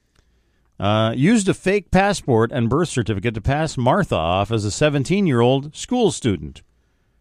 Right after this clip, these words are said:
School officials reached out to the sheriff's department after receiving a tip that the new girl in school may actually be a woman in her twenties.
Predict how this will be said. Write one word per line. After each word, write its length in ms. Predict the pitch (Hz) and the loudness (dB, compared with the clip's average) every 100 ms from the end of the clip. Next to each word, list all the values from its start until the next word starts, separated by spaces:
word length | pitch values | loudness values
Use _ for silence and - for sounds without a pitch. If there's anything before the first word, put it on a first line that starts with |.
| _ _ | _ _
School 380 | - 127 110 | -6 0 0
officials 420 | 90 107 95 101 80 | 0 -4 -2 -4 -2
reached 300 | 104 92 107 | -4 -2 0
out 160 | 104 95 | 0 0
to 60 | |
the 240 | 92 92 82 | -4 -4 -2
sheriff's 380 | - 120 110 | 2 4 2
department 400 | - 101 117 156 151 | 0 -2 0 0 0
after 240 | 120 117 | 0 0
receiving 420 | 107 - 127 110 | -2 0 0 0
a 60 | 98 | -2
tip 360 | - 185 160 - | -2 -2 -2 -4
that 160 | 110 | -4
the 80 | 117 | 0
new 180 | 117 120 | 2 2
girl 300 | 110 117 113 | 2 2 2
in 100 | 101 | 0
school 480 | - 127 117 123 - _ _ | -2 0 2 2 -2 _ _
may 160 | 359 339 | -6 -4
actually 380 | 254 - 190 165 | -4 -4 -2 0
be 140 | 147 | 4
a 80 | 135 | 4
woman 280 | 120 120 110 | 4 4 2
in 100 | 104 | 0
her 100 | 95 | -2
twenties. 560 | - 107 104 127 143 | -2 -2 0 -2 -6